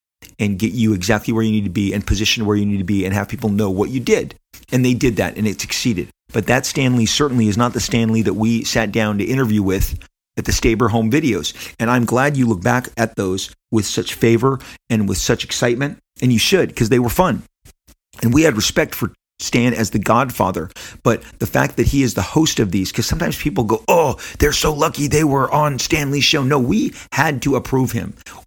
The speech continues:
Everyone had to come to a unanimous, um, kind of approval that we were okay, because, you know, Todd's name and Rob's name and Jim Lee's name are the big names on the video boxes. Um,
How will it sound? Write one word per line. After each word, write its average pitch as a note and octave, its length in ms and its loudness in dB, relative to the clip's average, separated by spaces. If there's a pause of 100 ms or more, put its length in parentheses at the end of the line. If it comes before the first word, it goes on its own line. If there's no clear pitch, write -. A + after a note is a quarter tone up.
(120)
Everyone D3+ 340 2
had C3+ 180 0
to A#2+ 80 -2
come C3 240 -2
to B2+ 160 -2
a A#2 40 2
unanimous, A2 800 0 (320)
um, G2+ 320 -2 (220)
kind A#2+ 180 0
of G2+ 60 -2
approval G#2 480 0
that G2 160 -2
we A#2 120 2
were A#2 180 2
okay, G2+ 600 0 (400)
because, B2 320 0 (600)
you A#2+ 100 4
know, G#2 260 0 (360)
Todd's C#3+ 380 2
name B2 320 2
and G2+ 160 -2
Rob's A2+ 300 2
name A2+ 160 2
and G#2 80 0
Jim A2+ 260 0
Lee's G#2+ 200 0
name G#2 180 0
are G#2 140 2
the G2+ 80 0
big G2+ 220 0
names G#2 340 0
on A2 200 0
the G2 80 0
video A2 340 2
boxes. - 600 -4 (360)
Um, G#2 300 0